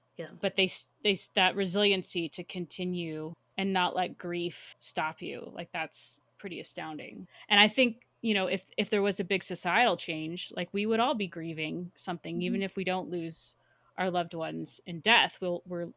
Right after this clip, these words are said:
Speaker 2: yeah, I mean, you've been talking about that too, <laughs> Carolyn, already with the grief.
Speaker 1: I do think that's an interesting point, though, 'cause grief can be a catalyst for change, right? And so can trauma, actually, but it can also push you into not being flexible enough.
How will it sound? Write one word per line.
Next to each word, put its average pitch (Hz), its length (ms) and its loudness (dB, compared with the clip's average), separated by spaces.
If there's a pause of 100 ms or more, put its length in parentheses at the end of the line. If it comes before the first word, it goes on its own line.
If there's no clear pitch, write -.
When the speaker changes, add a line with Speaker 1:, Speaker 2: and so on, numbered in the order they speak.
Speaker 2:
yeah, 156 280 -6 (120)
I 185 100 -6
mean, 185 280 -8
you've 185 180 -8
been 180 80 -10
talking 160 300 -10
about 160 180 -10
that - 160 -12
too, 196 240 -2
<laughs> - 40 -10
Carolyn, - 400 -4
already 180 200 -2
with 170 100 -6
the - 120 4
grief. - 480 -2 (120)
Speaker 1:
I 254 60 10
do 294 160 8
think 285 180 2
that's 190 200 -2
an 190 80 2
interesting 175 440 -2 (120)
point, 180 260 -2
though, 170 120 -2
'cause 175 200 -8 (300)
grief 208 320 2
can 185 160 -2
be 170 100 0
a 151 80 0
catalyst 165 600 2
for 165 120 -6
change, 147 540 -4
right? 165 340 -8 (180)
And 160 200 0
so 196 160 6
can 160 140 -6
trauma, 165 360 8
actually, 147 440 0
but 156 160 -2
it - 100 -10
can 160 180 -6
also 160 760 -2 (400)
push - 300 4
you 170 160 2
into 165 280 -4
not 165 280 2
being 143 260 -12
flexible - 580 -6
enough. - 500 -12